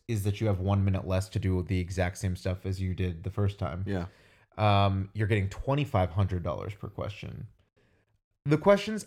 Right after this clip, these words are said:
Speaker 1: I guess I would say, are a little tougher. Like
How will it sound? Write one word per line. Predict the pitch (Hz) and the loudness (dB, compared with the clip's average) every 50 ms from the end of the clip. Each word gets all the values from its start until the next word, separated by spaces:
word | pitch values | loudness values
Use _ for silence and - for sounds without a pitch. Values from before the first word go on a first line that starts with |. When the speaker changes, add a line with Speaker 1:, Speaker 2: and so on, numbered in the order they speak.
| - - | -8 -8
Speaker 1:
I | 139 | -8
guess | 143 135 - 202 226 - 254 | -6 -4 -4 -4 -4 -2 -2
I | |
would | 233 190 156 151 165 170 160 | -2 -2 -2 -2 -2 -2 -2
say, | - - 180 165 156 - - | -4 -6 -4 -4 -4 -6 -4
are | 113 113 107 104 | -2 0 2 2
a | 98 | 2
little | 92 87 92 110 131 170 196 | 2 2 2 2 2 0 -2
tougher. | - - - 302 294 - - 349 339 320 - _ _ _ _ _ _ _ _ _ _ _ _ _ _ _ _ _ _ _ - | -4 -6 -6 -6 -4 -4 -6 -6 -6 -8 -12 _ _ _ _ _ _ _ _ _ _ _ _ _ _ _ _ _ _ _ -2
Like | 127 127 131 123 - - | 0 2 2 0 -2 -10